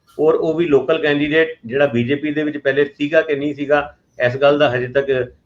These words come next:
ਖੁਲਾਸਾ ਨਹੀਂ ਹੋਇਆ ਕਿ ਉਹ ਨਵੇਂ ਪਾਰਟੀ ਦੇ ਵਿੱਚ ਨਾਲ ਜੁੜ ਰਹੇ ਨੇ ਜਾਂ ਫਿਰ ਪਹਿਲੇ ਉਹਨਾਂ ਦਾ ਪਿਛੋਕੜ ਹੀ ਬੀਜੇਪੀ ਵਾਲਾ ਹੈਗਾ। ਇਹ ਸਾਰੀ ਗੱਲਾਂ ਹੈਗੀਆਂ। ਹੁਣ ਤਰਨਤਾਰਨ ਇਲੈਕਸ਼ਨ ਇੱਕ ਇੰਟਰਸਟਿੰਗ ਮੋਡ ਦੀ ਤਰਫ ਜਾਂਦਾ ਹੋਇਆ ਨਜ਼ਰ ਆ ਰਿਹਾ ਹੈ,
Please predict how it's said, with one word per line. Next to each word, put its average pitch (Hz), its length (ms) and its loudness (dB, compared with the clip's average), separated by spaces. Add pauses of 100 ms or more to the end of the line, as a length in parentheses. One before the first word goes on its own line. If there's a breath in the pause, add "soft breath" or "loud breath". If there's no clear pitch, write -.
(140)
ਖੁਲਾਸਾ 113 340 4
ਨਹੀਂ 147 160 0
ਹੋਇਆ 139 240 4
ਕਿ 151 140 -6
ਉਹ 160 100 -2
ਨਵੇਂ 123 280 4
ਪਾਰਟੀ 156 420 0
ਦੇ 156 120 -6
ਵਿੱਚ 143 320 -10
ਨਾਲ 139 200 0
ਜੁੜ 127 180 -4
ਰਹੇ 139 160 2
ਨੇ 175 220 -2 (420)
ਜਾਂ 147 200 4
ਫਿਰ 180 140 -2
ਪਹਿਲੇ 175 360 4
ਉਹਨਾਂ 160 260 -2
ਦਾ 160 60 2
ਪਿਛੋਕੜ 151 460 -4
ਹੀ 175 80 2
ਬੀਜੇਪੀ 127 400 -2
ਵਾਲਾ 113 240 4
ਹੈਗਾ। 92 200 -4 (580)
ਇਹ 165 40 -2
ਸਾਰੀ 185 300 2
ਗੱਲਾਂ 175 280 2
ਹੈਗੀਆਂ। 165 380 0
ਹੁਣ 175 280 0 (520)
ਤਰਨਤਾਰਨ 180 580 2
ਇਲੈਕਸ਼ਨ 151 580 -4 (100)
ਇੱਕ 151 200 -12
ਇੰਟਰਸਟਿੰਗ 156 640 -6
ਮੋਡ 123 280 0
ਦੀ 127 120 -4
ਤਰਫ 123 260 -4
ਜਾਂਦਾ 104 280 0
ਹੋਇਆ 113 140 -2
ਨਜ਼ਰ 107 240 -2
ਆ 90 160 2
ਰਿਹਾ 101 160 -2
ਹੈ, - 120 -10